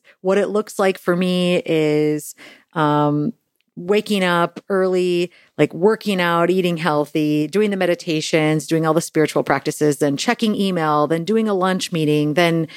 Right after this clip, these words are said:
going from place to place and just checking things off of a list, being very distracted,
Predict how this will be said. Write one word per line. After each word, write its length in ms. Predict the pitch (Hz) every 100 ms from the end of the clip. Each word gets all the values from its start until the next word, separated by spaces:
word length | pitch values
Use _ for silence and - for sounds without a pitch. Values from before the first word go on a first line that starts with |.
| - - -
going 200 | - 226
from 160 | 240 247
place 240 | - 208
to 120 | - 185
place 480 | - 180 170 -
and 120 | - 165
just 300 | 165 - -
checking 400 | - 226 233 220
things 300 | 190 175 -
off 200 | 147 -
of 120 | 151
a 40 |
list, 600 | 156 196 190 - - - - - _ _
being 200 | 180 170
very 240 | 156 151 151
distracted, 1160 | 139 - - 160 147 165 - 214 208 208 202